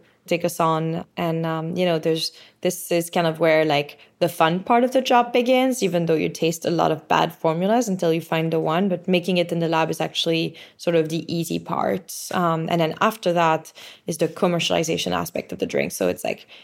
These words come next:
scaling your recipe from the small batch that you drink where you approve the taste to something that you can actually produce at scale.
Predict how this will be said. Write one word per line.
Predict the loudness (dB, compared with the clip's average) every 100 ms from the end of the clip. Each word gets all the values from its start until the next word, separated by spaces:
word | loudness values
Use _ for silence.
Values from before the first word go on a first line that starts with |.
| -18
scaling | 0 4 4 4
your | 2
recipe | 2 -2 -4 -4 -4
from | -2 0 0 0 -4 -10 -6
the | -4
small | -4 -2 2 4 4 0
batch | 0 0 2 -2 -2
that | -2 -2
you |
drink | -2 0 0 -2 -4
where | 0 2
you | 2 2
approve | 0 -4 -2
the | -4
taste | -2 0 0 -2 -12 -6
to | -2 0 0
something | -4 -4 -4
that | -4 -4
you |
can | -6 -6
actually | -6 -6 -6
produce | -6 -8 -8 -8
at | -10
scale. | -12 -12 -10 -10